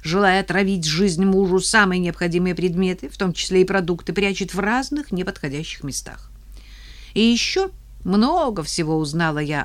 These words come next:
о женщине, роль которой мне предстояло играть в ближайшие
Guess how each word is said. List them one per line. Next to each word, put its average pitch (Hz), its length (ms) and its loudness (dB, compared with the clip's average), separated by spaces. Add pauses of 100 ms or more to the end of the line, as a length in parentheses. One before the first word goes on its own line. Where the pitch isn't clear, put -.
о 147 60 -2
женщине, 170 800 -4 (240)
роль 151 320 -2
которой - 480 -6
мне 170 180 -2
предстояло 135 600 -6
играть 160 340 -6
в 120 100 -10
ближайшие 156 840 -6